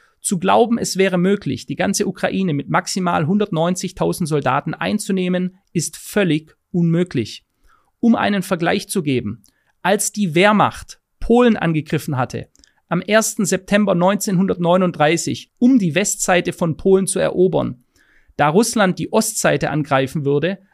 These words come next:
attackierte die Wehrmacht mit eins Komma fünf Millionen Soldaten, um einen Teil Polens zu erobern, der viel kleiner ist als die gesamte Ukraine.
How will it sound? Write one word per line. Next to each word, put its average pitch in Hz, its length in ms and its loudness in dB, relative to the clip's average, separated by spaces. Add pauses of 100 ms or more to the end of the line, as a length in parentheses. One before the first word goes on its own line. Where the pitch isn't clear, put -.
(100)
attackierte 214 560 -2
die 165 160 -4
Wehrmacht 190 540 0
mit - 180 -6
eins 226 400 -2
Komma 165 240 0
fünf 226 440 0
Millionen 160 420 0
Soldaten, 143 680 0 (220)
um 160 80 2
einen 147 260 -2
Teil 185 300 0
Polens 190 520 2
zu 165 100 -4
erobern, 180 580 0 (320)
der 160 120 2
viel 277 520 2 (400)
kleiner 214 460 0
ist - 360 0 (100)
als - 220 -4
die 180 80 -6
gesamte 160 480 -2
Ukraine. 147 540 -4